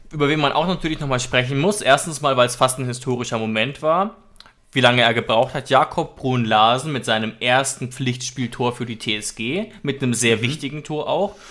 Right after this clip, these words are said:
Speaker 1: und auch sonst mit einem absolut, ja, nicht sehr guten, aber guten Spiel. Ähm, der hat es wirklich, ähm, gut gemacht, Jonas, aber ich will jetzt kein Wasser ins Wein kippen, aber,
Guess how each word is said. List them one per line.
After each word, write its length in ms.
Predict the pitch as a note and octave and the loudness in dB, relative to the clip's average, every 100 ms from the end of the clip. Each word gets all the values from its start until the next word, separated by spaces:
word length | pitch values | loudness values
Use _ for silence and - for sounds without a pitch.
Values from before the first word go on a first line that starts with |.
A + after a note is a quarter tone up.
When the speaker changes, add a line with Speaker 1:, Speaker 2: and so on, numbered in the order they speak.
| - | -12
Speaker 1:
und 140 | C#3 - | -8 -4
auch 140 | A#2+ | -2
sonst 440 | - A#2+ D#3 F#3 C#3+ | 2 4 4 0 -4
mit 180 | C#3 | -6
einem 160 | C3 B2 | -6 -6
absolut, 840 | C3+ - - D3+ C3 C3+ E3+ - - _ _ _ - | -6 -4 -2 -2 -2 -2 -6 -10 -20 _ _ _ -2
ja, 260 | D#3+ - - _ _ | 0 0 -8 _ _
nicht 300 | C#3+ G3 - | 4 4 4
sehr 280 | - A#2+ C#3+ | -2 0 0
guten, 460 | D#3+ A#3 C4 C#4 - - - _ | 0 -4 -2 -6 -6 -16 -20 _
aber 220 | D3+ F#3+ | 2 2
guten 280 | G#3 C4+ A3+ | 0 0 0
Spiel. 380 | - F#3 A#2 - _ _ - _ | 0 -2 -4 -6 _ _ -20 _
Ähm, 240 | C3 C3+ B2+ | 2 2 4
der 180 | C3+ D3 | 4 4
hat 140 | F3 | 2
es 200 | D#3 B2+ | 0 0
wirklich, 500 | D#3+ F3+ G3 G3+ - | 0 0 -2 -2 -2
ähm, 320 | C3 C#3+ D3+ - - - - - - | -2 -2 -4 -8 -12 -12 -14 -18 0
gut 220 | F#3 F#3 | 0 2
gemacht, 360 | C#3 D3 G3 - | 4 4 4 2
Jonas, 340 | D3+ C#3+ - | 2 4 4
aber 360 | - - F3 F3 - - - | 2 2 2 0 -10 -20 -16
ich 180 | D3+ - | -14 -2
will 180 | E3+ E3+ | 0 0
jetzt 300 | D3 - - | -2 -6 -8
kein 440 | D3 D3+ D3+ - | 2 2 2 2
Wasser 280 | D3 E3+ F3 | 4 6 4
ins 180 | C#3+ C3 | 2 4
Wein 240 | B2+ E3 | 6 4
kippen, 300 | F3+ F#3 F3 | 0 -2 0
aber, 420 | C3+ C#3 D#3+ - | 2 4 4 2